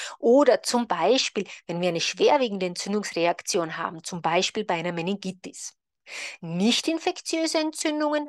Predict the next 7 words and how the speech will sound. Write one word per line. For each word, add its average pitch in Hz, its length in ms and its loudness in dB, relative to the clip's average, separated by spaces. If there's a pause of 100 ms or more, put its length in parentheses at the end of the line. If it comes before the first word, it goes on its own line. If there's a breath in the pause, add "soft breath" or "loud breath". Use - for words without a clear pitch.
also 180 380 0
zum 170 280 -8
Beispiel 170 640 0 (240 loud breath)
Allergien, 170 600 -4
Autoimmunerkrankungen, 185 1400 -2
mechanische 202 880 2 (280 loud breath)
Entzündungen, 202 720 -2